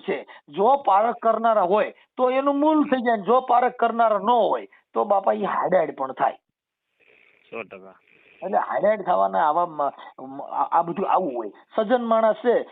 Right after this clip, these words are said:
Speaker 1: ઈ કાંઈ, હવે તમે મારી વાત સાંભળો, સોનું કદાચ આપણો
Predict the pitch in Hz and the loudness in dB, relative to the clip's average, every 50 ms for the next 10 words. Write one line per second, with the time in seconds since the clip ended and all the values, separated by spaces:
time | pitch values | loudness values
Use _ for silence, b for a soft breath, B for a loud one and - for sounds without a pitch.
0 | B B - - 220 190 - 185 156 151 139 139 - 160 170 170 165 165 170 170 | B B -14 -14 -12 -2 -2 0 0 0 -2 -2 -2 -4 -4 -4 -2 -2 -2 0
1 | 165 160 - 165 170 160 143 - - - 190 190 185 185 175 180 180 180 185 165 | 0 -2 -2 -2 -4 -4 -6 -8 -8 -4 -4 -4 -2 -4 -4 -4 -2 0 0 0
2 | 160 170 170 180 180 170 165 147 | 0 -2 -2 0 0 0 0 0